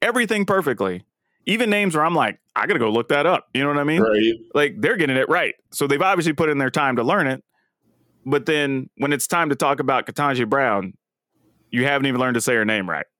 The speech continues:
Speaker 1: It's like, that, that's just disrespectful on so many levels. And good on her getting,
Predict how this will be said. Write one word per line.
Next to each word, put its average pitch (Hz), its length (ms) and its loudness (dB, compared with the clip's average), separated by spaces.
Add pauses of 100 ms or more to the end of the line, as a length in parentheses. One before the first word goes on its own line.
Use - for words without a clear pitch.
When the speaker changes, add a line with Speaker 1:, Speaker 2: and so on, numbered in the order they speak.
(1600)
Speaker 1:
It's 123 200 -2
like, 139 180 0
that, 196 260 0
that's - 220 -2
just 165 180 -2
disrespectful 98 800 -4 (500)
on 120 140 -2
so 160 180 0
many 117 160 0
levels. 87 420 -6 (640)
And 120 360 -2 (160)
good 220 180 2
on 208 120 0
her 165 340 0
getting, 127 560 -4